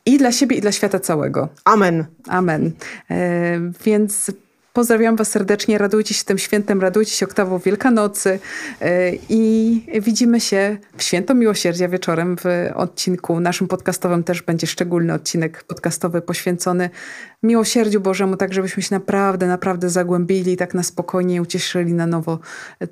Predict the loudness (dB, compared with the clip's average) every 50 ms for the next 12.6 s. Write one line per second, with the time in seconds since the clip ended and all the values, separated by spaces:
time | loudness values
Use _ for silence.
0 | _ -2 0 0 2 2 2 2 2 2 0 -2 0 0 0 0 -2 -2 -2 -2
1 | -2 0 -2 -2 -4 -2 -2 0 0 2 2 2 2 2 2 2 2 2 2 0
2 | 0 0 0 0 0 0 -2 -2 0 0 2 2 0 0 0 -2 -2 0 0 -2
3 | 0 -2 -2 -4 -4 -8 -20 -20 -20 -18 -16 -16 -16 -16 -18 -20 -12 _ -2 0
4 | 2 2 2 2 2 2 0 0 -2 -6 -10 -14 -20 -16 -6 -2 0 2 4 4
5 | 2 2 2 0 0 2 2 2 2 2 2 0 0 0 0 0 0 0 0 0
6 | 0 2 0 0 0 0 0 2 2 2 0 -2 -4 -2 -2 -2 -2 -2 -2 -2
7 | -2 -2 -2 -4 -4 -4 -6 -6 -6 -4 0 0 0 0 -2 -4 -4 -2 -2 -2
8 | -4 -8 -14 -20 -20 -18 -8 -2 0 2 2 2 2 2 2 2 0 0 -2 -4
9 | -8 -12 -20 -20 -20 -20 _ -10 -6 -6 -4 -4 -2 -2 -4 -2 0 0 2 2
10 | 2 2 0 0 0 -2 -4 -2 -2 -2 -2 -2 -2 -2 -2 -2 -4 -2 -2 -2
11 | -2 -2 -2 -4 -4 -4 -4 -2 -2 -2 -2 -2 -4 -8 -6 -4 -2 -2 -2 -4
12 | -4 -4 -4 -2 -2 -2 -2 -2 0 0 -2 -2